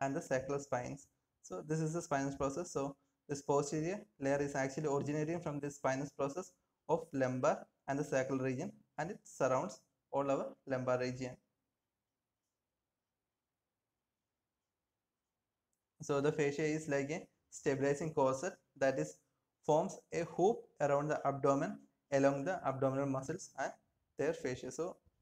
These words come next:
we have abdominal muscles, all the transverse abdominals, all this abdominal, we have anterior abdominal muscles and lateral abdominal muscles. So along with this thoracolumbar fascia, it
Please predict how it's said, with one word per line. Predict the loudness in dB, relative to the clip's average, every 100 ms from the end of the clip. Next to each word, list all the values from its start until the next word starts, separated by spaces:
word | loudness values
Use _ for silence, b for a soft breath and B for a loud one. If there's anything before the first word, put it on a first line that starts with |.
| _ -4
we | -2 2
have | 2 4
abdominal | 2 2 0 0
muscles, | -2 -2 -4 0
all | 0 2
the | 0
transverse | 0 0 0 -2 -4 _ _ _ _ _ _ _ -4 -2
abdominals, | 4 4 4 2 2
all | 2
this | 0 -2 -4
abdominal, | -2 0 0 -2 -8 -8 -4
we |
have | 0 -2 -2 _ _ -4
anterior | -4 0 0
abdominal | 2 2 0 -2
muscles | -6 -6 -10 -8
and | -2
lateral | 0 2 0
abdominal | 0 0 -2 -4
muscles. | -6 -10 -16 -20 _ -14
So | -8 -4
along | 2 6 6 4
with | 0 0
this | -2 -6 -14 2
thoracolumbar | 4 4 4 2 2 0
fascia, | -2 -4 -4 -6 -10 _ -14 -12 -6
it | -6